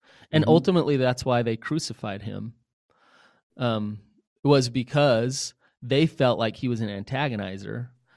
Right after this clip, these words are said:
Speaker 1: and leading people astray. Um, but, but in reality, he was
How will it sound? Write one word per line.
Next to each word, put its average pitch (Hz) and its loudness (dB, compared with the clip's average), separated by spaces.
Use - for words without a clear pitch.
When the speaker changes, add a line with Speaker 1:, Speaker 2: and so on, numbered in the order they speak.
Speaker 1:
and 123 -2
leading 117 -2
people 110 -8
astray. 117 -4
Um, 110 0
but, 127 2
but 147 2
in 160 0
reality, 139 2
he - -4
was 139 2